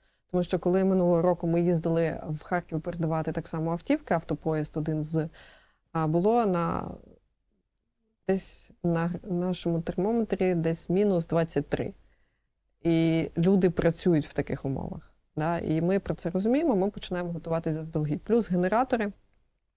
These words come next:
стала потреба. Генератори, зарядні станції, павербанки, тому що ми розуміємо, що з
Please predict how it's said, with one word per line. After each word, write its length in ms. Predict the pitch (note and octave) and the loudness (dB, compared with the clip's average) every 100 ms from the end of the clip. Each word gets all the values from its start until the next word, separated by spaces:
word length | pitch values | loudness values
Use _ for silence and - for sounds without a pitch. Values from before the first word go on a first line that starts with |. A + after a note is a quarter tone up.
| _ _ | _ _
стала 260 | - D#3+ E3 | 0 2 2
потреба. 560 | E3+ E3+ F#3 G#3+ G#3 G#3 - - - _ - | -2 -4 -4 0 0 -2 -12 -20 -20 _ -2
Генератори, 920 | F3+ E3 F#3 G#3 G#3 F#3+ F#3 F3+ F3 | 2 2 4 2 2 2 4 4 2
зарядні 340 | F3 E3 E3+ | 2 2 2
станції, 640 | F3 - F3+ F3 - E3 D3+ | 0 0 0 0 -2 -4 -2
павербанки, 680 | D#3 E3 E3+ F#3+ G#3+ G#3 F#3 | -2 -2 -2 -2 0 0 -2
тому 280 | D3+ D#3 | 0 -2
що 200 | E3 - | -2 -2
ми 160 | D3+ E3 | 0 0
розуміємо, 540 | E3 D#3 D#3+ D#3+ C#3+ | 0 0 0 0 -2
що 540 | C#3+ - C#3+ C#3+ C#3+ D#3+ - - _ _ - | -4 -6 -4 -2 -2 -4 -10 -20 _ _ -4
з 220 | D3+ | -2